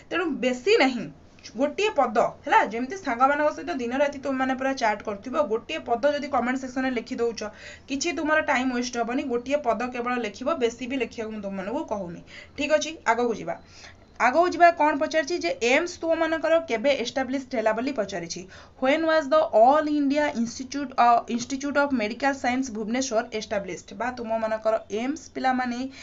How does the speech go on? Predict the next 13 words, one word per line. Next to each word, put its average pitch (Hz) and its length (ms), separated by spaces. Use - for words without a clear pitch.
କେବେ 226 300
ଏଷ୍ଟାବ୍ଲିଶ୍ଡ 247 600
ହେଲା 220 180
ବୋଲି 220 240
ପଚାରିଛି। 196 500
ତ 220 180
ରାଇଟ୍ 254 220
ଆନ୍ସର 285 240
ଏଠି 269 260
କ'ଣ 233 140
ହବ 233 160
ରେ 226 80
ପିଲାମାନେ? 220 440